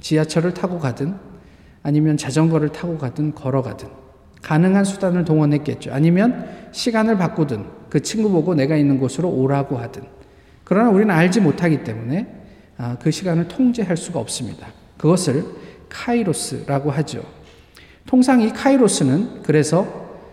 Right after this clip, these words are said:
알지 못하는 하나님의 시간이라고 이야기를 합니다. 그런데 오늘 본문은 어떻게 시작하고 있죠?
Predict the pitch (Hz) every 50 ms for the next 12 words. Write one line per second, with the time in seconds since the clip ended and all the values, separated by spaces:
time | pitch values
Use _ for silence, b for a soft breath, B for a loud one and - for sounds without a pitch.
0 | B B B - 127 135 139 156 160 214 226 190 156 - - 156 151 156 165 175
1 | 165 175 214 208 208 196 190 180 180 185 190 190 185 - - - 190 - 139 120
2 | 113 113 - - - - - - - - - - - - - - - - - _
3 | 151 143 165 160 156 - 165 139 123 131 127 120 131 131 139 139 185 175 143 120
4 | - - - - - 208 233 247 226 196 220 214 196 202 208 220 226 240 240 233
5 | 226 - - - 202 202 196 - - 208 185 - - 180 160 156 131 123 - -
6 | 202 240